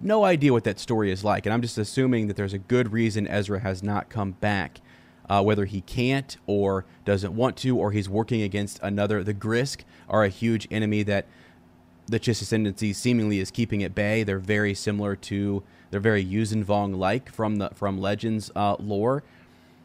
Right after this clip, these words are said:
So maybe it is an enemy that he's out there working against. So I, and, and they do come back, and maybe one of the reasons they come back is to acquire the child. Just never forget,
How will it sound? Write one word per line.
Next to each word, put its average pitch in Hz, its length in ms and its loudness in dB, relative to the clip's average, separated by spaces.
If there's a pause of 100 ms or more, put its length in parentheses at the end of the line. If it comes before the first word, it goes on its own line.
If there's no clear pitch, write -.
(160)
So 117 260 6
maybe 117 460 4
it 110 80 2
is 110 260 2
an 107 80 2
enemy 104 340 2
that 98 160 2
he's 107 220 -2
out 98 160 2
there 95 180 2
working 95 380 -2
against. 92 500 -4
So 107 480 4 (760)
I, 123 140 8 (220)
and, 135 300 0
and 127 140 4
they 120 100 4
do 139 220 4
come 120 260 2
back, 87 420 -4 (200)
and 113 160 2
maybe 127 260 4
one 117 160 2
of - 20 2
the 113 60 2
reasons 110 320 0
they 107 140 2
come 107 260 -2
back 113 360 0 (100)
is 156 300 4
to 107 220 -4
acquire - 520 -12 (240)
the 104 80 2
child. - 420 -6 (720)
Just 196 180 -4
never 247 220 6
forget, 120 440 2